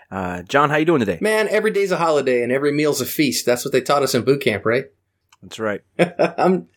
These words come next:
Speaker 2: I'm awesome, dude. How are you?
Speaker 1: Uh, I'm doing pretty well, doing pretty well. John stays busy doing a lot of stuff,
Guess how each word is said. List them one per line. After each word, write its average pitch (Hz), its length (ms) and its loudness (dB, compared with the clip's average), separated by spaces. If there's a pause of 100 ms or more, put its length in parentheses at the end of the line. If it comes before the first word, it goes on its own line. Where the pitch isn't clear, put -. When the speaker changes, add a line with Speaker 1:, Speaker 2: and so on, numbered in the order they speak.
(200)
Speaker 2:
I'm 160 140 2
awesome, 160 280 2
dude. 127 120 2
How 143 160 4
are 139 100 4
you? 110 120 -2 (580)
Speaker 1:
Uh, 120 40 -4
I'm 123 340 0
doing 160 160 -2
pretty 170 180 -4
well, 156 300 0
doing 131 180 -10
pretty 143 160 -12
well. 135 260 -4 (160)
John 143 380 0
stays 156 340 -4
busy 135 520 -2
doing 117 320 -4
a 101 80 -4
lot 113 260 0
of 113 80 -2
stuff, - 500 -4